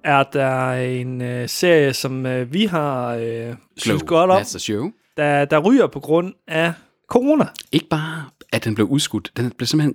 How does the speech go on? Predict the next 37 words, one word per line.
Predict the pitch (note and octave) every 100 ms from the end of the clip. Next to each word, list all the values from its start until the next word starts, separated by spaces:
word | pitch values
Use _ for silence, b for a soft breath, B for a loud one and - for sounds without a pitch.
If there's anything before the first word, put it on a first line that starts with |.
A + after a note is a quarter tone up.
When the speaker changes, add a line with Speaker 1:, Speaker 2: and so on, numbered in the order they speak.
| _
Speaker 2:
cancelet | - C3 F3+ - F2 C#2
på | F2
grund | - A#2 C3+
Speaker 1:
Ja. | -
Speaker 2:
af | - A#2 -
coronaen. | G#2+ G2 G#2 A2 D#2 D2 _
Det | B2+
er |
Glow | B2 B2 D3 G3+ - _ _ _ _
om | A2+ A#2 G#2+
kvindelig | D#3+ F#3+ F#3
wrestling | C#3+ F#3 C3 A#2 A#2
i | B2+ C#3 _ _ _ -
firserne. | G3 F#2 C#2 - _ _ _ _ -
Speaker 1:
Med, | C3+ C#3+ C#3+ C#3
øh, | C#3
Alison | C#3+ D3 D#3
Brie, | C#3+ D#3+ G3+ A3+ A3+ G#3 b b -
Betty | C#3+ C#3
Gilpin | C#3+ F#3+ G#3 D#3 C3+ - C4+
og, | B2 B2+ B2+ C3 B2
øh, | A#2+
Mark | A#2+ B2 B2+ B2+
Maron. | A#2+ B2+ D#3+ E3+ D#3 _ -
Speaker 2:
Ja. | F2+ G2 - _ _
Speaker 1:
Og, | B2+ B2+ C3 B2+
øh, | B2 B2 B2
det | D#3+
er | D3
jo | B2
fordi, | - C#3+ D#3+
de | D3
ikke | C#3 -
kan | B2
holde | - C3+ C3
dem | C3 B2
hen, | C#3+ D#3+